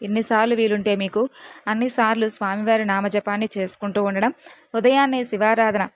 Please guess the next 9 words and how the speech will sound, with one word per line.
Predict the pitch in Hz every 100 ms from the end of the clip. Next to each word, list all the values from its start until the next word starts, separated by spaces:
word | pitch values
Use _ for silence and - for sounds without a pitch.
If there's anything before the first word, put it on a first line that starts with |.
| _ _ 202
ఎవరైతే | 202 226 247 240
చేసుకుంటూ | 233 202 190 - 202 202
ఉంటారో | 196 208 214
వారందరికీ | 220 196 196 190 208 247 269 277
కూడా | 240 208 214
తప్పకుండా | - 190 - 233 226 220
పరమేశ్వరుడు | 247 208 196 220 - 214 208
యొక్క | 196 190
అనుగ్రహంతో | 185 - 190 202 196